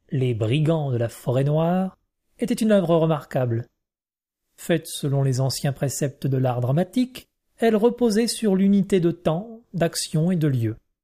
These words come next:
Son introduction posait nettement les personnages, son nœud nouait vigoureusement l'action, son dénouement la dénouait avec habileté,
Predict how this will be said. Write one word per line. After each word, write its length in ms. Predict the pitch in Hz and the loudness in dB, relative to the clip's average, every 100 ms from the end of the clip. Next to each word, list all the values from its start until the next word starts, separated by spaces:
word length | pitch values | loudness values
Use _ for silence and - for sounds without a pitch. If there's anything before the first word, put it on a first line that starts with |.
| _ _ _ _ | _ _ _ _
Son 340 | - 208 180 160 | -2 2 2 2
introduction 680 | 156 - 160 165 - 294 | 0 0 -2 -2 -4 -4
posait 300 | 285 220 202 | 0 0 2
nettement 400 | 202 202 - 226 | 2 0 -2 0
les 100 | 208 | 0
personnages, 680 | 190 170 - 185 151 139 - _ _ - | 0 -2 0 0 2 0 -6 _ _ -10
son 380 | - 175 170 | -2 0 2
nœud 320 | 160 165 185 226 | 4 4 2 0
nouait 440 | 170 170 165 165 | 2 4 4 2
vigoureusement 760 | 143 175 165 160 165 139 147 156 | 2 0 2 2 2 2 0 0
l'action, 520 | 151 - - 143 165 _ _ | -2 -2 -2 -2 -2 _ _
son 260 | - 196 196 | -2 2 2
dénouement 540 | 262 294 233 165 175 | 2 0 2 2 2
la 200 | 156 135 | 0 0
dénouait 600 | 127 151 160 143 127 147 139 | 2 2 2 2 0 -2 -4
avec 260 | 120 127 | -4 -2
habileté, 600 | 135 127 127 123 139 147 | -2 0 -2 -2 -4 -6